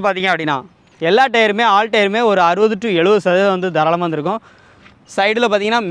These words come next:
மிரர்லயே உங்களுக்கு இண்டிகேஷனுக்கான லைட்ஸ் எல்லாமே வந்து வந்துரும். உள்ள இன்டீரியர் பாருங்க. ஏ சி, பவர் ஸ்டீரிங், பவர் விண்டோஸ், நாலு விண்டோஸுமே பவர் விண்டோஸ் வந்து வந்துருது. ஒரு லட்சத்தி பதினாலாயிரம் கிலோமீட்டர் வந்து ஓடி இருக்குது. சீட் கவர்ஸ் ரெஃபரன்ஸ் எல்லாமே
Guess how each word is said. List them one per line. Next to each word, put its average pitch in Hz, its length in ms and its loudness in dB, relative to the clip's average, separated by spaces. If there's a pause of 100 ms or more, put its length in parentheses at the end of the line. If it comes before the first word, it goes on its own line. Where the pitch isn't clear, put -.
மிரர்லயே 233 400 2
உங்களுக்கு 196 260 -2
இண்டிகேஷனுக்கான 190 640 -2
லைட்ஸ் 175 240 -6
எல்லாமே 180 220 -4
வந்து 175 160 -6
வந்துரும். 175 280 -6 (520)
உள்ள 190 180 0
இன்டீரியர் 190 360 0
பாருங்க. 151 220 -2 (160)
ஏ 202 80 2 (160)
சி, 254 120 -4 (200)
பவர் 196 240 0
ஸ்டீரிங், 226 340 -2 (120)
பவர் 180 220 2
விண்டோஸ், 156 240 -2 (120)
நாலு 214 260 2
விண்டோஸுமே 208 360 -2 (100)
பவர் 180 180 2
விண்டோஸ் 185 260 -2
வந்து 175 220 -4
வந்துருது. 160 320 -4 (640)
ஒரு 220 140 2
லட்சத்தி 240 360 -2 (220)
பதினாலாயிரம் 190 520 0
கிலோமீட்டர் 190 280 -2
வந்து 180 180 -4
ஓடி 180 140 2
இருக்குது. 175 240 -2 (600)
சீட் 233 220 -4
கவர்ஸ் 220 260 -2
ரெஃபரன்ஸ் 185 320 -6
எல்லாமே 196 180 -4